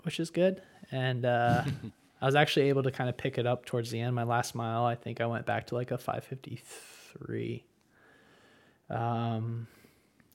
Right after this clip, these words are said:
Speaker 1: so, yeah, I, you know, I, I stepped away from that little time trial a little bit injured. Um, but luckily, uh, you know,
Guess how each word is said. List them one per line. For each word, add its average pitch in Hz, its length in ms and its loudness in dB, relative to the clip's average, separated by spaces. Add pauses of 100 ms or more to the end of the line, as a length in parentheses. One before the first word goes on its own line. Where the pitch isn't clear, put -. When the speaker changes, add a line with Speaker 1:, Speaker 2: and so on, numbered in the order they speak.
Speaker 1:
so, 147 560 4 (1040)
yeah, 190 240 6
I, 151 200 6 (320)
you 147 100 0
know, 139 300 2
I, 135 220 0 (320)
I 135 140 0
stepped - 480 0
away 139 300 4
from 139 320 0
that 131 360 0 (300)
little 131 160 2
time 127 320 -2
trial 127 480 2
a - 20 0
little 117 280 0
bit 156 160 2
injured. 180 400 2 (680)
Um, 113 560 -2 (1700)
but 151 640 2 (260)
luckily, 135 720 4 (300)
uh, 123 420 -2 (1700)
you 120 120 -6
know, 117 320 -2